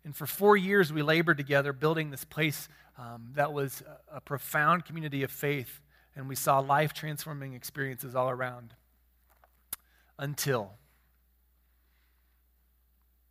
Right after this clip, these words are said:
until, until, until. Until it all imploded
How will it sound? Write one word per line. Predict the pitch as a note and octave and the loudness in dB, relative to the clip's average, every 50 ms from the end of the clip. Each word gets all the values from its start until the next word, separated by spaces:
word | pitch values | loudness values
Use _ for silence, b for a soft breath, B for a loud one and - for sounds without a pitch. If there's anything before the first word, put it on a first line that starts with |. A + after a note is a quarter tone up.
| _ _ _ _ _ _ _ _ _ _ _ _ - - _ _ _ _ - | _ _ _ _ _ _ _ _ _ _ _ _ -20 -20 _ _ _ _ -16
until, | B2 A#2+ A#2+ - - - D#3+ D#3+ D#3+ E3 E3 D#3+ D#3 D3+ D3 b b b b b b - | -16 -14 -12 -10 -8 -4 -2 0 0 0 0 -2 -4 -8 -12 b b b b b b -18
until, | B2+ A#2 A#2 A2+ - - C#3+ C#3 C3+ C3 C3+ C#3 C3 B2+ - _ _ _ _ _ _ _ _ _ _ - | -16 -16 -14 -14 -12 -10 -8 -8 -8 -8 -8 -10 -12 -16 -18 _ _ _ _ _ _ _ _ _ _ -16
until. | C3 B2 A#2+ - A2+ G2+ F#2 F#2 F#2 F#2 _ _ _ _ _ _ _ _ _ _ _ _ _ _ _ _ - _ _ _ _ _ _ _ _ _ _ _ _ _ _ _ _ _ _ _ _ _ _ _ _ _ _ _ _ _ _ - - - | -14 -14 -12 -12 -12 -12 -14 -14 -18 -20 _ _ _ _ _ _ _ _ _ _ _ _ _ _ _ _ -20 _ _ _ _ _ _ _ _ _ _ _ _ _ _ _ _ _ _ _ _ _ _ _ _ _ _ _ _ _ _ -20 -20 -16
Until | - - B2+ B2+ | -10 -8 -6 -4
it | B2 | -2
all | C3+ C3+ B2+ C#3 D#3 D#3 | 2 2 4 4 4 2
imploded | D3 - - C3+ B2+ A#2+ A#2 A2 | 0 -8 -8 -8 -8 -8 -10 -14